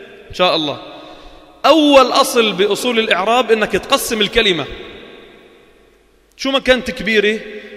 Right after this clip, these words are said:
ما بتطلع على آخر حرف وآخر حركة بالحرف، يمكن آخر حرف ما يكون من أصل الكلمة. بتشوف شو أصل الكلمة وبتقسم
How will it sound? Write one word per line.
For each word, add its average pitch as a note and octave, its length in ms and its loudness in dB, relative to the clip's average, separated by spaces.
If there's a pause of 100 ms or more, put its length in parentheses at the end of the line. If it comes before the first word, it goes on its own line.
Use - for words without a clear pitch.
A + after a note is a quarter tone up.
(100)
ما B3+ 180 0
بتطلع C4 540 -2
على G#3+ 180 0
آخر A3 300 0
حرف A#3 340 -4
وآخر G3 300 0
حركة G#3 320 -2
بالحرف، F#3+ 520 -4
يمكن F#3 340 -4
آخر A3 260 -4
حرف A#3 300 -4
ما A#3 60 2
يكون B3 240 -2
من G#3+ 120 -4
أصل G3+ 240 -4
الكلمة. D#3 380 -2 (680)
بتشوف - 320 0
شو C#4 100 -2
أصل C4 260 0
الكلمة G3+ 500 -2 (840)
وبتقسم G3+ 680 -2